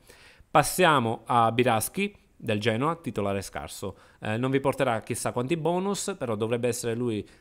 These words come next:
eh, sul centrodestra del Genoa, quindi ci sta spendere un fantamilione per lui.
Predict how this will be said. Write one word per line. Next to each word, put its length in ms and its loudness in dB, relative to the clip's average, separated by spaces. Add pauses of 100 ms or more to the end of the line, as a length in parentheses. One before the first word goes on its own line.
eh, 320 -6
sul 180 -10
centrodestra 760 -4
del 160 -4
Genoa, 340 -4
quindi 260 -8 (320)
ci 140 -8
sta 380 -4
spendere 360 -6
un 80 -4
fantamilione 540 -6
per 160 -8
lui. 280 -8